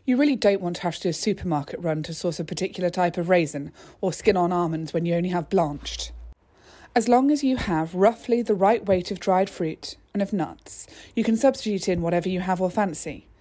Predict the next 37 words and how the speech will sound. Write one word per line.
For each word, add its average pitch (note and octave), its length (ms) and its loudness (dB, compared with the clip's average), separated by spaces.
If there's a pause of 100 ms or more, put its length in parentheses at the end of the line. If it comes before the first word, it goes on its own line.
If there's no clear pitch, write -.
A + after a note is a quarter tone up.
(480)
I A3 160 4
use G#3+ 200 4
a G#3 40 -4
combination F#3+ 500 2
of E3 100 -4
halved F#3 380 2
glacé F3 380 2
cherries, E3+ 420 0
sultanas, F3+ 760 -4
raisins, F3 440 0
cranberries, E3+ 540 -2
and F3 100 -6
chopped - 220 -2
apricots F3+ 460 -4
and F3+ 80 -4
dates, E3+ 460 -2 (580)
but A3+ 80 4
that's A3+ 200 4
just G#3+ 200 -2
because G#3 220 -4
I F3 80 2
had E3 180 0
them D#3+ 80 -6
in D#3+ 80 -2
my D#3+ 120 -2
cupboards. - 600 -6 (1080)
Similarly, E3 720 -2 (380)
I F#3+ 100 0
simmer G3+ 300 0
my F#3+ 160 2
fruit F#3 260 -2
in F#3+ 100 -6
pineapple F3 460 -2
juice D3+ 300 -10
and F3 200 -6
dark F3+ 320 2
rum, D3 320 0